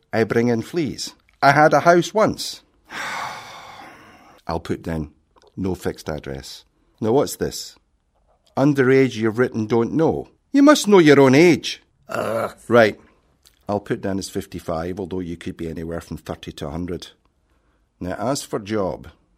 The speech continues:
Speaker 1: it says tank cleaner, tea boy, hut painter, urn filler, dock sweeper, sludge filter cleaner, rat catcher.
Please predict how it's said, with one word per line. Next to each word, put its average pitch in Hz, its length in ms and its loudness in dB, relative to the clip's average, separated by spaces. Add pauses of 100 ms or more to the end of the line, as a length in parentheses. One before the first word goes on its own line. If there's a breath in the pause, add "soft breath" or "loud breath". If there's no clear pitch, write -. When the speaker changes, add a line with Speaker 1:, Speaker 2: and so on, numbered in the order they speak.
(200)
Speaker 1:
it 110 100 -10
says 117 260 -4
tank 214 420 -6
cleaner, 101 380 -6 (340)
tea 226 180 0
boy, 107 360 2 (160)
hut - 340 0
painter, 143 500 -2 (200)
urn 240 260 6
filler, 135 520 0
dock 277 300 8
sweeper, - 560 -6
sludge 247 560 2
filter 170 480 2
cleaner, 95 460 -4 (120)
rat 208 440 2
catcher. - 500 -6